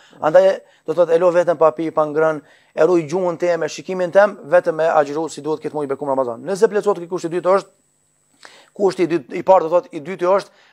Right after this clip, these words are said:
pa tjetër ky Ramazan mu agjëru, që ka agjëru pejgamberi sallallahu alajhi wasallam. Na nuk kemi krijes, do thotë, mosër më të mirë se si duhet mu adhuru Zotit se sa pejgamberi sallallahu alajhi wasallam. Ai është vula pejgamberëve, krijesa më e dashur e Zotit xhallahu ala. Allahu ka thënë për të: "Laqad kana lakum fi rasulillahi uswatun hasana."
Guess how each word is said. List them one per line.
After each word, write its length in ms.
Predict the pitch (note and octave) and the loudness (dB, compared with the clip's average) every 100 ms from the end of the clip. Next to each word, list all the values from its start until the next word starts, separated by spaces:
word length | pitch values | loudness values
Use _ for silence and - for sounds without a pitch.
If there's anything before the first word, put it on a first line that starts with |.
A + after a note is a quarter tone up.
| - | 2
pa 100 | G3+ G3+ | 4 4
tjetër 240 | G3+ F3+ D3 | 2 -2 -4
ky 160 | G3+ G3 | -2 4
Ramazan 500 | F3 D#3+ D#3+ F3 D#3+ | 4 4 2 0 0
mu 140 | D#3 | 0
agjëru, 280 | D3+ D#3 F3 | 0 0 -6
që 160 | - F3+ | -6 0
ka 80 | D#3 | 0
agjëru 180 | D3 E3 | 0 -2
pejgamberi 380 | D#3 C#3 C#3 C3 | -2 -2 -4 -6
sallallahu 180 | C3+ B2 | -8 -12
alajhi 160 | A#2 | -14
wasallam. 340 | - _ _ - | -16 _ _ 0
Na 80 | G3 | 2
nuk 120 | G3 - | 2 -2
kemi 200 | G3 E3+ | -4 -2
krijes, 340 | F3 F#3 E3+ | -2 2 0
do 80 | C3+ | 0
thotë, 160 | D#3+ C#3+ | -4 -2
mosër 380 | E3 F3+ - D#3+ | -2 -2 -2 0
më 120 | F#3+ | 0
të 100 | D#3+ E3+ | 0 -6
mirë 240 | G3 G3+ - _ _ - | -2 -2 -4 _ _ -10
se 140 | E3+ | -8
si 160 | G3 F3+ | -6 -2
duhet 240 | F#3+ E3 | 0 -2
mu 160 | F3 E3 | 4 4
adhuru 240 | D#3+ F3+ | 6 0
Zotit 240 | D#3+ F3 | 0 -6
se 80 | C#3+ | 0
sa 100 | E3+ | 0
pejgamberi 400 | E3+ F3+ G3 F#3 | 2 0 2 2
sallallahu 220 | D#3 C#3+ | 2 0
alajhi 0 | |
wasallam. 0 | |
Ai 100 | D#3+ | 2
është 140 | E3 D#3 | 2 2
vula 180 | D#3+ D3 | 0 2
pejgamberëve, 480 | D3 C#3+ C#3+ C#3+ C#3 - - _ | 2 2 2 2 0 -2 -20 _
krijesa 340 | - F3 E3+ E3 | 0 4 4 2
më 80 | E3 | 2
e 80 | D#3 | 4
dashur 320 | E3+ D3+ D#3 | 4 4 -2
e 60 | C#3+ | 0
Zotit 240 | D#3 C#3+ | -2 0
xhallahu 240 | C#3 C3+ C3 | 0 4 2
ala. 140 | A#2 C3+ | 2 0
Allahu 240 | E3+ F3+ | 4 4
ka 100 | D3+ D3+ | 4 -2
thënë 140 | D#3+ | -2
për 80 | C#3 | 2
të: 80 | F#3 G3 - _ - | 4 2 -2 _ -4
"Laqad 280 | E3 F3 D#3+ | 0 0 -2
kana 220 | - F#3+ D#3+ | -2 0 0
lakum 280 | D#3 D#3 | -2 -4
fi 100 | C#3+ | -4
rasulillahi 600 | F3 D3 F3 F3+ G3 F#3 D4 | -2 -2 -4 -2 0 -2 -4
uswatun 420 | G#3+ F#3+ F#3 E3 | -8 -6 -6 -4
hasana." 320 | E3+ D#3 C#3 | -4 -4 -6